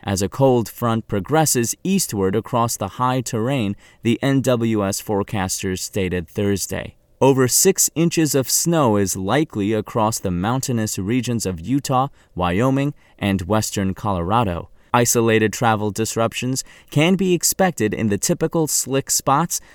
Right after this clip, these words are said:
but overall, nothing too uncommon for the region, the N W S forecasters say.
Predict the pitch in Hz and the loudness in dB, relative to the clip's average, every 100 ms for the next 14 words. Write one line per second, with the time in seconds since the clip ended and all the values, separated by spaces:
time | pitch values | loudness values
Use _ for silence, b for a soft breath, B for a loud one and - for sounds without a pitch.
0 | b 117 - 123 117 113 113 117 151 151 | b -2 2 4 4 4 6 6 4 2
1 | 101 120 123 123 120 - 185 185 165 - | 0 0 2 0 0 0 2 2 2 2
2 | 160 113 90 - 107 101 120 180 101 92 | 2 2 -2 -2 0 2 2 2 2 -2
3 | b b - 127 - 117 110 107 98 95 | b b 0 2 2 2 2 0 0 0
4 | 92 92 - 98 95 95 87 - 90 85 | 0 -4 -2 -2 -2 -4 -4 -4 -4 -2
5 | - 107 85 - | 0 0 -2 -6